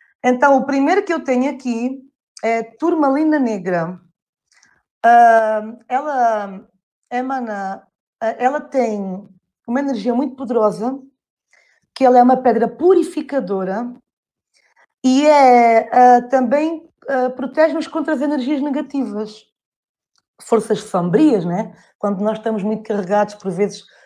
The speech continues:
a nível espiritual, energético, negativo, e nós não sabemos porque é que as coisas não batem certo, ou porque é que a vida não corre bem, é por termos, ah, essas energias negativas muito em nós.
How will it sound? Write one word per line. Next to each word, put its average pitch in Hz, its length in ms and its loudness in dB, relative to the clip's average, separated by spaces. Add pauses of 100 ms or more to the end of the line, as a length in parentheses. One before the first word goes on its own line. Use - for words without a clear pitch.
(180)
a 190 120 0
nível 196 540 6
espiritual, 202 540 2
energético, 196 680 2
negativo, 214 520 0
e - 20 0
nós 220 160 2
não 226 80 2
sabemos 214 420 -2 (320)
porque - 140 -2
é 220 40 2
que - 80 0
as - 60 0
coisas 220 260 2
não 214 100 4
batem 208 340 2
certo, 226 840 2 (320)
ou 190 160 -2
porque 202 280 -4
é 214 60 0
que 214 180 -8
a 196 180 0
vida 190 220 -2
não 220 160 2
corre 214 300 2
bem, 302 400 0 (380)
é 226 100 0
por 254 260 -6
termos, 277 480 -4 (160)
ah, 247 320 6
essas 254 260 -2
energias 247 360 0
negativas 247 600 0
muito 262 340 0
em 262 120 -2
nós. 240 460 4